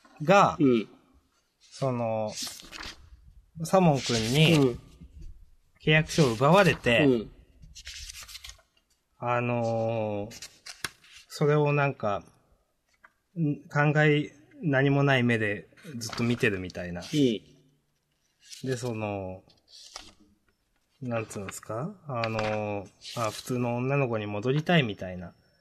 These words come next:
Speaker 1: ことを言ってる時に立ってる姿とかを見ると、
Speaker 2: うん。
Speaker 1: まあなんか、織り込み済みとまでは言わないですけど、なんか別にこういうことになるだろうというのも思ってたのかなとかちょっと思いましたけどね。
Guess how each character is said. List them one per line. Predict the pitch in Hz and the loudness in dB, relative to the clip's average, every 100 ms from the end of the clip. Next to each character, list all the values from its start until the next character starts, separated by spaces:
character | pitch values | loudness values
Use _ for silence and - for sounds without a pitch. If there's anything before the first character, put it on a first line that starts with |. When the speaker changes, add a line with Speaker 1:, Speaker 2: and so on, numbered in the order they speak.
| _ _ _ | _ _ _
Speaker 1:
こ | - | -10
と | - 127 | -6 -4
を | |
言 | 110 | -6
っ | |
て | - | -6
る | 139 143 | -6 -2
時 | 170 165 | -2 0
に | 135 139 | 0 -2
立 | 139 | -2
っ | 160 | -4
て | - | 0
る | 120 110 | -2 0
姿 | 135 123 120 110 | 0 0 -2 -6
と | 101 | -8
か | 101 | -8
を | 101 | -4
見 | 117 131 | 0 0
る | 120 | 0
と、 | - | 4
Speaker 2:
う | 160 | 6
ん。 | 113 87 - - - - - - - - - - | 6 2 -6 -12 -10 -12 -12 -20 -20 -18 -12 -2
Speaker 1:
ま | 175 131 | 2 2
あ | |
な | 117 | 0
ん | 135 | -4
か、 | 104 98 - _ - | -4 -8 -10 _ -4
織 | 120 151 | -2 0
り | |
込 | 185 | 2
み | 185 180 | 4 6
済 | 175 | 6
み | 175 | 4
と | 185 | 4
ま | 170 | 4
で | 120 | 4
は | 104 | 2
言 | 101 | 2
わ | |
な | 110 | 2
い | 113 | 0
で | |
す | - | -2
け | 98 | -6
ど、 | |
な | 98 113 | -4 -4
ん | |
か | 101 | -4
別 | 90 90 - | -6 -8 -6
に | 110 110 - - - - | -6 -6 -10 -18 -18 -10
こ | 135 | 0
う | 135 | 2
い | 135 | 2
う | |
こ | 131 131 | 0 -2
と | 135 | -2
に | 117 117 120 113 113 | -2 -4 -6 -4 0
な | 123 | 2
る | 127 104 | 2 0
だ | 101 | -2
ろ | 104 107 | 0 -2
う | |
と | 90 101 | -4 -6
い | |
う | 104 | -6
の | |
も | 98 90 | -6 -4
思 | 104 | -6
っ | 107 | -6
て | 101 | -10
た | 101 | -8
の | 98 | -8
か | 90 | -10
な | 92 87 | -14 -16
と | 82 | -20
か | _ | _
ち | - | -16
ょ | |
っ | - | -12
と | |
思 | 85 87 | -12 -12
い | |
ま | 87 - | -12 -14
し | |
た | 82 | -16
け | 82 | -18
ど | 80 | -18
ね。 | 80 | -18